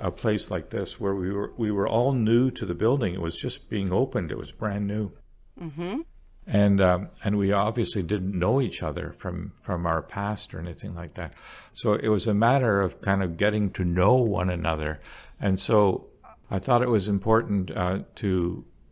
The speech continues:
Speaker 1: greet people by name and also to hear their stories and to, um, to find out about their life experience.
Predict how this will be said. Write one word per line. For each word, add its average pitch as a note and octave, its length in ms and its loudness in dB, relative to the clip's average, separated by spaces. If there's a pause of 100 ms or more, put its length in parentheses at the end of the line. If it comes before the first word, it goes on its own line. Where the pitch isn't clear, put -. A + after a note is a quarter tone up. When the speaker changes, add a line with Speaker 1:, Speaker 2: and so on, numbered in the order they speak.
(140)
Speaker 1:
greet A#2 320 4
people A2 300 0
by F#2+ 220 0
name F2 420 -2 (360)
and A#2 180 0
also A#2+ 360 4
to A2 180 0
hear A#2+ 300 2
their G#2 220 2
stories A#2 800 2 (380)
and G#2 280 2
to, G2+ 560 2
um, F#2 500 -2 (500)
to G2+ 240 0
find A2 380 2
out G#2+ 360 4
about F#2+ 380 -2
their F2+ 440 -2 (120)
life G2 360 -2
experience. F#2 800 -4